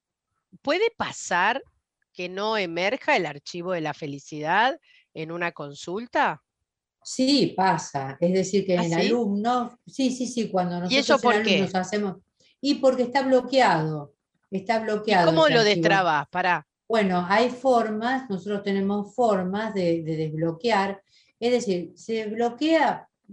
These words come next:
Speaker 2: lo vemos habitualmente cuando, cuando hacemos las clases o la consulta,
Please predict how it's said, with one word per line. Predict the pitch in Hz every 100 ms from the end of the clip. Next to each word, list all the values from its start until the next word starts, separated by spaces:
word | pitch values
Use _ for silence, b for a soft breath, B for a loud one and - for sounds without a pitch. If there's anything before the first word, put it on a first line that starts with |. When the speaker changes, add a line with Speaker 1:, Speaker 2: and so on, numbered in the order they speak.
| -
Speaker 2:
lo | 170 170 190
vemos | 214 214 208 196 -
habitualmente | 160 165 165 185 202 214 196 175
cuando, | 165 156 160 151 151
cuando | - 151 156
hacemos | 156 190 185
las | 196 202
clases | 214 202 175 - 180 175 _ _ -
o | 156
la | 156 180
consulta, | 196 196 208 190 208